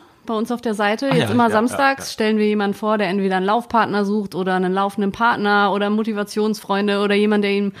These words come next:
Speaker 1: ordentlichen Arschtritt gibt. Und, ähm, ich glaub, ich muss auch da mal suchen.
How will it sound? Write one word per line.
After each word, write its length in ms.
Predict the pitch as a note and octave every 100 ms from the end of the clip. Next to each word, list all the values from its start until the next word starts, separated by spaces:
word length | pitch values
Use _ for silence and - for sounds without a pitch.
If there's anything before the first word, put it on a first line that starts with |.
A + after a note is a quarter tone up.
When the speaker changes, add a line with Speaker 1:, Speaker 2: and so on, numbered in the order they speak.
| - - -
Speaker 1:
ordentlichen 420 | - G3+ G3+ G3 -
Arschtritt 520 | - A#3+ - G3+ -
gibt. 340 | C4+ - - _ - - - - -
Und, 300 | G#3 G3 F#3+
ähm, 380 | F#3 F#3+ G3 F#3 _ _ _ - - -
ich 140 | - -
glaub, 240 | E3+ E3+
ich 260 | A3 - -
muss 260 | A3 A3
auch 320 | - G3 D#3+ - _ _ _ -
da 180 | G3 F3+
mal 240 | F3+ F3
suchen. 420 | F3+ F3 F3+ E3+